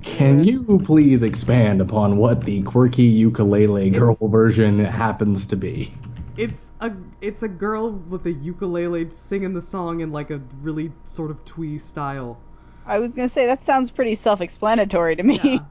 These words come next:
Speaker 2: I mean, you don't know, you don't know about quirky
Speaker 1: I've
Speaker 2: ukulele girls?
Speaker 1: No, I've never
Speaker 3: It's a,
Speaker 1: heard
Speaker 3: it's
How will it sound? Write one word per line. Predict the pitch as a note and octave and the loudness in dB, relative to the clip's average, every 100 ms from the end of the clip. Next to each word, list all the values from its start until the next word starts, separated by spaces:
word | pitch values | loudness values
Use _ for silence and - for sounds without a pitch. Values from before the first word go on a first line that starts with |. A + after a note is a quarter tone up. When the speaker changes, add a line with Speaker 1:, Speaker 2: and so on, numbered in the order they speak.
| - - | -18 -12
Speaker 2:
I | F3 | -8
mean, | F#3 F#3 D#3 | -6 -6 -8
you | F3 | -6
don't | F#3 G3+ | -4 -4
know, | F#3 F3+ E3+ | -4 -6 -6
you | D#3+ F3 | -6 -4
don't | F3+ | -4
know | F3+ | -4
about | E3+ D3+ - | -6 -8 -8
quirky | F3 E3 - | -10 -8 -4
Speaker 1:
I've | A2+ A2 A2+ | 0 0 0
Speaker 2:
ukulele | A2 D3+ F3+ | -2 -4 -6
girls? | F3+ G3 G3 G3+ - - - - | -6 -6 -6 -10 -14 -20 -20 -2
Speaker 1:
No, | A#2+ A#2+ C3+ F3 G2 G2 | 2 4 4 2 0 -2
I've | A2 A2 | -4 -2
never | A2+ A2+ A2 G#2 A2 | 0 0 0 0 0
Speaker 3:
It's | G#2 | -2
a, | - | 0
Speaker 1:
heard | B2 | 2
Speaker 3:
it's | A#2+ | 2